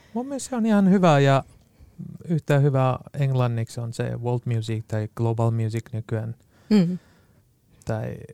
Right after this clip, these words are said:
Speaker 1: miksi maailmojen kansojen välilläkin käyttäen jossain, niin maailmojen tai kulttuurien maailmojen ku-, sekin. N-, niin, no, kaupallisesti,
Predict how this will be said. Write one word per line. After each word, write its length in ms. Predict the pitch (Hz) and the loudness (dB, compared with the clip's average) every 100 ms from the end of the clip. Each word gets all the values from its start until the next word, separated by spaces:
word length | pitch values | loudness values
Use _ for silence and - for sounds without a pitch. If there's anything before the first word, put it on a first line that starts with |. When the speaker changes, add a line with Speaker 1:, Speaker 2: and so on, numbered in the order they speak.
| - _ _ _ | -20 _ _ _
Speaker 1:
miksi 300 | 139 123 - | -8 -8 -4
maailmojen 640 | 127 127 123 117 117 113 110 | 0 4 4 4 2 -2 -4
kansojen 720 | - 120 110 - 113 110 107 104 _ - | 0 0 0 -4 -6 -6 -6 -10 _ -2
välilläkin 500 | 120 113 107 - 110 | 0 2 0 -4 -6
käyttäen 480 | 117 107 - 110 110 | -4 -6 -8 -10 -8
jossain, 400 | 107 - 113 123 | -10 -10 -12 -12
niin 120 | 127 - | -14 -10
maailmojen 680 | 127 123 123 123 123 113 - - _ _ - | -8 -8 -8 -10 -10 -12 -14 -18 _ _ -4
tai 140 | 123 - - | -4 -4 -2
kulttuurien 1000 | 151 139 _ _ 123 107 107 104 104 101 _ _ _ _ _ _ _ - | 0 0 _ _ -4 -2 -2 -4 -6 -10 _ _ _ _ _ _ _ -8
maailmojen 420 | 123 120 117 117 | -4 -2 -2 -4
ku-, 160 | - - | -8 -14
sekin. 480 | 135 - 147 - 123 - _ - - - _ _ _ _ _ _ _ _ _ _ _ _ _ _ _ _ - | -8 -2 -2 0 -4 -6 _ -20 -20 -20 _ _ _ _ _ _ _ _ _ _ _ _ _ _ _ _ -2
N-, 460 | 175 170 180 - - | 2 4 2 0 2
niin, 520 | 180 208 190 196 190 - _ _ | 4 6 6 6 2 -6 _ _
no, 320 | - 185 175 - _ _ | 2 6 4 0 _ _
kaupallisesti, 800 | - 151 - 151 156 160 - 151 | 2 4 6 6 6 4 2 0